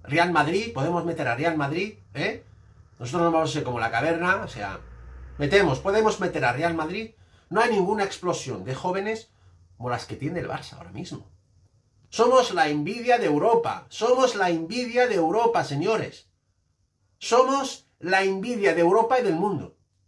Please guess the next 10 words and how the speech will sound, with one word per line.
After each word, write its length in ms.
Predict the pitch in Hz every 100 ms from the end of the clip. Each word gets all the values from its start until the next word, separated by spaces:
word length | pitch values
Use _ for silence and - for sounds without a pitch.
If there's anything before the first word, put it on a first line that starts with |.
| _ _ _
Con 120 | - 208
la 120 | 196
gestión 640 | 202 196 - 233 269 285 _ _ _ _
de 160 | - 202
plantilla 460 | 196 160 160 226 214
que 60 |
estamos 340 | 180 190 196 160
haciendo, 340 | 131 190 220
sobre 280 | 214 147 -
todo 420 | 185 214 254 -